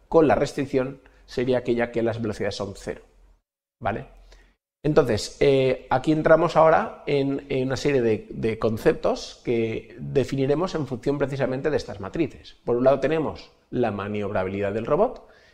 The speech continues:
que es el número de ruedas orientables que son independientes y que, lógicamente, esto, eh, coincide con el rango de la matriz C C, ¿vale? Y esto nos daría digamos, el número de, eh,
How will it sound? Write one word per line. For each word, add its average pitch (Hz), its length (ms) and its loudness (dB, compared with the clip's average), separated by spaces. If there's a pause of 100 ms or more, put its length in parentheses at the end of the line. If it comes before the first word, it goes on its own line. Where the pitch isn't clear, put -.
(260)
que 107 460 -2
es 131 360 -2
el 110 140 -2
número 131 240 0
de 123 80 2
ruedas 120 640 0
orientables 113 1040 0
que 113 100 -8
son 120 200 -4
independientes 147 880 -4 (580)
y 123 60 -4
que, 107 580 2
lógicamente, 113 1080 -2
esto, - 520 -6
eh, 101 320 -4
coincide 113 440 -4
con 95 160 -4
el 90 100 -6
rango 107 300 -2
de 95 80 -4
la 87 60 -4
matriz 90 500 -6
C 143 160 -4
C, - 320 -4 (500)
¿vale? 110 280 -2
Y 131 120 0
esto 127 180 0
nos 131 140 -2
daría 147 460 2 (380)
digamos, 127 560 2
el 123 200 2
número 139 320 4
de, 147 340 0
eh, 113 420 0